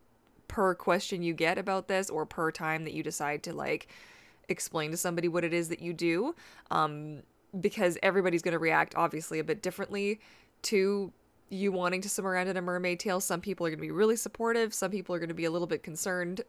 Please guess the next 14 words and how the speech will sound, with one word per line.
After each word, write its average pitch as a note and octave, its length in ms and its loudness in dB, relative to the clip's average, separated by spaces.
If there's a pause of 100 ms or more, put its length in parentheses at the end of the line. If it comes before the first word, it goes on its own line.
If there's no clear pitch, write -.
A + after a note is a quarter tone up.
(140)
<laughs> B3+ 200 0
for - 260 0
your G#3+ 160 0
mental G#3+ 300 0
state. G3 420 0 (540)
Some C4+ 140 0
people C#4 200 4
are - 20 6
gonna B3 140 2
think B3 160 -2
it's A3+ 140 -6
really G#3+ 220 4
childish. F3 800 4
Um, D3+ 320 0